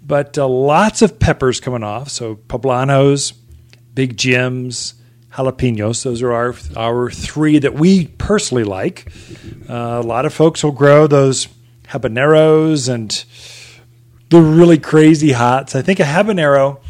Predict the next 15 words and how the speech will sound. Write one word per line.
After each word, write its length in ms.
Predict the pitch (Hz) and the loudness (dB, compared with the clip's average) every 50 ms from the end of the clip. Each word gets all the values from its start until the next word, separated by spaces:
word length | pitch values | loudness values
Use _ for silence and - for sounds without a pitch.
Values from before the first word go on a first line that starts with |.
| - - - - - - _ _ | -20 -20 -20 -20 -20 -20 _ _
has 180 | - 143 135 - | -8 -6 -4 -2
got 240 | 156 131 127 - - | -2 -2 -2 -4 -12
five 540 | - - - 160 147 156 170 185 202 185 | -20 -8 -6 -6 -6 -4 -4 -4 -6 -6
thousand 680 | - _ 175 143 131 131 127 120 - 127 123 123 139 - _ - | -4 _ -2 0 2 2 0 0 -2 -6 -8 -8 -10 -14 _ -12
Scoville 800 | - - - - 143 139 143 131 127 135 143 139 139 139 135 - _ _ _ - | -10 -10 -8 -4 -2 -2 -2 -2 0 0 0 0 0 -2 -8 -12 _ _ _ -10
units. 400 | 113 120 120 110 98 - - - | -8 -6 -6 -6 -8 -14 -12 -10
That's 180 | 135 123 - | -10 -8 -6
how 220 | - 147 147 131 127 | -2 0 0 0 0
they 180 | 131 131 127 | -2 -4 -4
rate 300 | 113 104 120 127 123 113 | -4 -2 -4 -4 -4 -6
it, 140 | 98 - - | -10 -16 -16
how 200 | - - 123 113 | -8 -6 -6 -6
hot 380 | - - - - 131 123 113 107 | -6 -8 -10 -8 -8 -8 -8 -8
it 80 | 98 | -10
is. 240 | 98 92 85 - | -12 -12 -12 -14